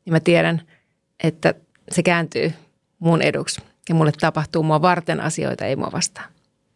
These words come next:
Ja niin tapahtuu muuten kaikkien kuulijoillekin ja sulle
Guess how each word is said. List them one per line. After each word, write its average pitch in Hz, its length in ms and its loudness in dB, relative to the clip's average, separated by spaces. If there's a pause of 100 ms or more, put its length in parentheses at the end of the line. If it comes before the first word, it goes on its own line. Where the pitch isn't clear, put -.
(160)
Ja - 60 6
niin 247 120 4
tapahtuu 247 320 2
muuten 190 220 2
kaikkien 170 480 0 (320)
kuulijoillekin 165 580 2 (580)
ja 180 60 6
sulle 156 220 6